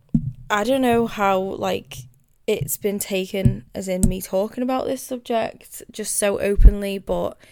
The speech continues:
um, I felt sort of called to today. Um, and again, for anybody listening who doesn't, you know, deal with periods like men, for example,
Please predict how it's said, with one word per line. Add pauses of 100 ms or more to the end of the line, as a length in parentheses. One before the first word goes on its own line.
(840)
um, (440)
I
felt (500)
sort
of
called
to
today. (100)
Um, (120)
and
again,
for
anybody
listening (640)
who (140)
doesn't, (240)
you
know,
deal
with (160)
periods (120)
like (120)
men, (380)
for
example,